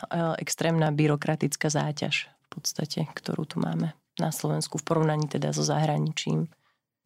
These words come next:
Napríklad musíte vystaviť kontrolný list, ten vám skontrolujú štyria ľudia na fakulte, potom, e, vám vystavia alebo schvália objednávku, až následne tá objednávka môže ísť do firmy, e,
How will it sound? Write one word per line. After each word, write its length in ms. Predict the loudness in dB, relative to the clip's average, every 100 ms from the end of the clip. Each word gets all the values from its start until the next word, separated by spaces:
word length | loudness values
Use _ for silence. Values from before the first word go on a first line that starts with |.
| -8 -4
Napríklad 480 | 0 0 -2 -2 4
musíte 240 | 4 4 2
vystaviť 480 | 0 0 -2 -2 -2
kontrolný 640 | -2 0 -2 0 0 2
list, 480 | 2 2 -2 -8 -2
ten 240 | 2 4
vám 160 | 4 4
skontrolujú 640 | 2 0 2 4 4 4
štyria 320 | 2 2 2
ľudia 320 | 2 2 2 2
na 240 | 0 -2 -8 -12 -12 2
fakulte, 560 | 2 6 6 6 4 2
potom, 400 | 2 2 4 6
e, 60 | 4 2 0 2 2
vám 160 | 2 2
vystavia 480 | 2 2 0 2 0
alebo 240 | 0 0
schvália 480 | 0 2 2 4 2
objednávku, 640 | 4 4 6 4 4 2
až 240 | 2 2 0
následne 400 | 0 0 0 0
tá 160 | -2
objednávka 560 | 0 0 0 -2 0 0
môže 400 | 2 2 0 0
ísť 240 | -2 0
do 160 | 2 2
firmy, 560 | 4 6 10 10
e, 20 | 8